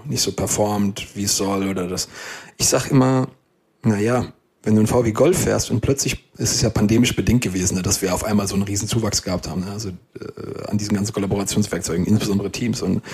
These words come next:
ich sag mal, wenn du einen Golf fährst und dann zwei Sack Salz hinten reinwirfst plötzlich, dann wird der nicht schneller, ne? Und, äh, das muss man ich glaub, so plakativ musste man das den, den Kunden auch teilweise mal erklären, weil wir sagen, „Sorry, also du packst ja oder du hängst einen Hänger hinten dran.“ Von mir ist keine Ahnung, der, der,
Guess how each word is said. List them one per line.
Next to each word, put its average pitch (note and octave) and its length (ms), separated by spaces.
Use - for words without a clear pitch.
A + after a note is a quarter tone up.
ich - 80
sag A#2 80
mal, G#2 100
wenn G#2+ 100
du A2 40
einen A2 100
Golf B2 220
fährst G#3+ 440
und A#2 180
dann C3 420
zwei A#2+ 220
Sack B2 180
Salz C#3+ 240
hinten - 160
reinwirfst F#2+ 560
plötzlich, - 580
dann G#2 160
wird A#2 140
der E3 80
nicht E3+ 140
schneller, D3 340
ne? F3 200
Und, B2+ 200
äh, B2+ 120
das C3 160
muss F3 180
man D3 160
ich - 200
glaub, C#3+ 160
so C#3 120
plakativ C#3 460
musste B2+ 260
man C#3 120
das C#3 140
den, B2+ 180
den B2 140
Kunden D3 240
auch A#2+ 80
teilweise B2+ 380
mal B2+ 100
erklären, B2+ 340
weil - 120
wir B2 80
sagen, - 280
„Sorry, - 380
also A#2 160
du A2+ 80
packst - 300
ja B2 80
oder C3 180
du A#2+ 60
hängst D#3 240
einen B2 80
Hänger E3 180
hinten G#2 220
dran.“ - 160
Von G#2 100
mir G#2 40
ist G#2+ 80
keine A#2 140
Ahnung, A#2+ 120
der, - 80
der, A2 140